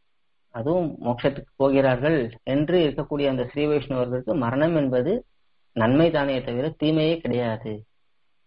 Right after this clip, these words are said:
அந்த சமயத்திலே நமக்கு துக்கம் ஏற்பட்டாலும் கூட அதை நாம் பொறுத்து கொண்டு, அவருக்கு கிடைத்த பேரு எப்படிப்பட்ட பேரு, பரமபதத்திலே போய் ஆனந்தமாக இருக்க போறார், இந்த சம்சாரத்திலே துன்பப்படாமல், நம்மை போல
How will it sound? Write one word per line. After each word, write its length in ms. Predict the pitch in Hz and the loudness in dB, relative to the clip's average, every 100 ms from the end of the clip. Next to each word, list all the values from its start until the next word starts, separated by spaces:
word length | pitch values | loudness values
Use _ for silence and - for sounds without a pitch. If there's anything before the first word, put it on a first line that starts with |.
| _ | _
அந்த 420 | - 110 117 127 | -8 -4 0 0
சமயத்திலே 640 | 127 117 147 190 202 220 | 0 2 4 4 2 0
நமக்கு 360 | 208 175 160 165 151 143 - _ | 0 -2 -2 -2 0 -2 -8 _
துக்கம் 440 | - 131 139 175 147 | -4 -2 0 0 2
ஏற்பட்டாலும் 680 | 135 151 165 - 143 135 131 | 2 2 -2 -2 -2 -2 -4
கூட 160 | 156 202 254 - _ _ _ | -6 -6 -8 -14 _ _ _
அதை 360 | - 120 131 139 | -6 -4 0 0
நாம் 300 | 131 123 117 | 0 -4 -2
பொறுத்து 360 | 143 180 202 196 | 0 2 0 0
கொண்டு, 340 | 165 156 185 269 277 _ _ _ _ _ | 0 0 -2 -2 -6 _ _ _ _ _
அவருக்கு 400 | 117 135 131 127 | 2 2 0 -4
கிடைத்த 380 | 143 185 202 | 0 0 0
பேரு 460 | - 160 190 208 185 | -2 2 2 2 2
எப்படிப்பட்ட 540 | 143 139 185 185 - | 0 -2 -4 -6 -6
பேரு, 260 | 147 143 151 | 0 2 0
பரமபதத்திலே 680 | 160 123 156 170 156 151 139 | 0 0 4 2 2 -2 -2
போய் 100 | 180 | -2
ஆனந்தமாக 580 | 160 131 151 151 151 156 | 0 0 2 2 2 0
இருக்க 200 | 151 139 | -2 -6
போறார், 320 | 135 135 170 | -6 -4 -4
இந்த 160 | 147 131 | -4 -4
சம்சாரத்திலே 760 | 131 131 151 151 151 139 135 - _ _ _ | -4 -2 2 2 0 -2 -2 -4 _ _ _
துன்பப்படாமல், 680 | 156 170 - 135 135 147 175 190 _ _ | 2 2 2 2 2 0 -2 -6 _ _
நம்மை 260 | 131 143 | 0 0
போல 400 | 139 151 165 - | 2 0 0 -4